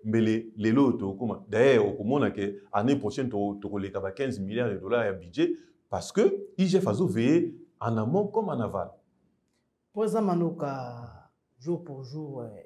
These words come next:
Speaker 2: ils ont difficile à couper les mains dans mon je pense dans, dans quelques heures, ah ouais,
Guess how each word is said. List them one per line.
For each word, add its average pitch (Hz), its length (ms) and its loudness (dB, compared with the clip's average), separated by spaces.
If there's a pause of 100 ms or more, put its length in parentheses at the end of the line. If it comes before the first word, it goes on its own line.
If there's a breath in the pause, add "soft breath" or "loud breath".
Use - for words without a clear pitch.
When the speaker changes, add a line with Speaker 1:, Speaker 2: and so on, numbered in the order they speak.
(100)
Speaker 2:
ils 123 140 -16
ont 147 60 -12
difficile - 340 -16
à - 40 -10
couper 135 240 -8
les 120 100 -10
mains 110 140 -16
dans 110 80 -18
mon 107 120 -20 (260)
je 107 140 -20
pense 127 200 -16
dans, 101 280 -14 (440)
dans 110 220 -12
quelques 143 400 -2
heures, 185 200 0
ah 139 200 -4
ouais, 135 160 -8